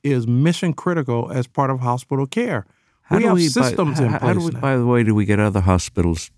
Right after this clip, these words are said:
Speaker 2: infections are a huge killer of patients, infections you receive after you're admitted to the hospital. How do, how do we, uh, make more progress on that? Obviously, you've been in the forefront of that.
Speaker 1: Well, that's an area, for example, that speaks to the whole ecosystem of health.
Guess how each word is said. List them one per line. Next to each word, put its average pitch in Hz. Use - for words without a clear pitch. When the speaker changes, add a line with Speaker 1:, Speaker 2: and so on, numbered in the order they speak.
Speaker 2:
infections 92
are 76
a 76
huge 95
killer 82
of 73
patients, -
infections 80
you 78
receive 80
after 82
you're 73
admitted 76
to 73
the 76
hospital. -
How -
do, 127
how 120
do 120
we, 104
uh, 87
make 98
more 87
progress 80
on 71
that? 64
Obviously, 82
you've 78
been 76
in 71
the 67
forefront 69
of 76
that. -
Speaker 1:
Well, 214
that's 175
an 175
area, 175
for 165
example, 143
that 139
speaks -
to 156
the 139
whole 147
ecosystem 135
of 123
health. 165